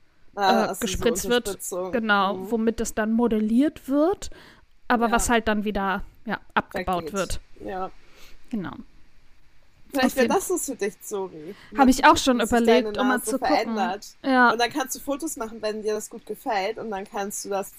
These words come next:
Speaker 1: zu einem richtigen
Speaker 2: Doch
Speaker 1: Chirurg
Speaker 2: machen
Speaker 1: bringen.
Speaker 2: lassen. Ja,
Speaker 1: Und dann,
Speaker 2: aber
Speaker 1: also, oder
Speaker 2: ich
Speaker 1: einfach
Speaker 2: möchte
Speaker 1: weiter
Speaker 2: mir
Speaker 1: spritzen. <laughs>
Speaker 2: Ja, aber auch die Vorstellung,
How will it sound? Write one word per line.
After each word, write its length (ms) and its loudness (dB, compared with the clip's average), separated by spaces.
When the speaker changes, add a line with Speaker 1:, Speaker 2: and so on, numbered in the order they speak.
Speaker 1:
zu 100 -14
einem 160 -8
richtigen 340 -10
Speaker 2:
Doch 160 4
Speaker 1:
Chirurg 0 -
Speaker 2:
machen 220 4
Speaker 1:
bringen. 140 0
Speaker 2:
lassen. 480 -2
Ja, 360 6
Speaker 1:
Und 20 6
dann, 160 2
Speaker 2:
aber 320 2
Speaker 1:
also, 380 2
oder 320 6
Speaker 2:
ich 20 4
Speaker 1:
einfach 120 4
Speaker 2:
möchte 200 4
Speaker 1:
weiter 140 2
Speaker 2:
mir 240 2
Speaker 1:
spritzen. 680 -6
<laughs> 80 -16
Speaker 2:
Ja, 340 4
aber 260 2
auch 80 -6
die 140 -6
Vorstellung, 640 -4